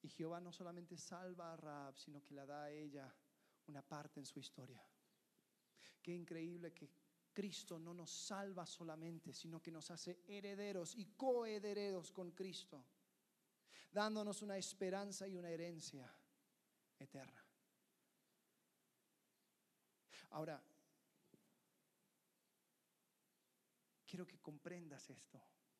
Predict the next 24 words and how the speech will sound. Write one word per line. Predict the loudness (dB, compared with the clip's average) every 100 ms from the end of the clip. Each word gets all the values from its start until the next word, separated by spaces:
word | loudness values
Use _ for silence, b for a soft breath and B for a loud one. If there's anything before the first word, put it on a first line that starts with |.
| _ _ _ _ _ B B B
y | 0
entiendas | 0 -2 -4 -2 -2 -4 -6 -10
que | -8 -10
Jesucristo | -8 -10 -8 -8 -6 -4 -6 -8 -12 -14 -20 -20 -20 B B B B
hizo | 0 0 0 0
absolutamente | 0 -2 -4 -2 -2 -2 -2 -4 -6
todo | -4 -6
por | -4 -8
ti, | -6 -12 -12 -20 -20 _ _ _ _ _ B B B
para | 0 2
que | -2
pudieras | -2 0 4 4 4 0 -2
ahora, | -2 0 0 -2 -8 -16 -20 _ _ _ _ B B -2
por | -2 0
medio, | 2 4 6 8 6 4 -4
por, | -2 -2 -4 -10 -12 -16 -20 -16 -8
por | -4
medio | -2 -2
de | 0
la | -2
fe, | -4 -2 -2 -4 -16 -20 _ _ -20 -20 -20 B B B B
abrazar | 2 2 0 0 0
estas | -2 -4 -6
promesas | -6 -4 -4 -6 -10 -12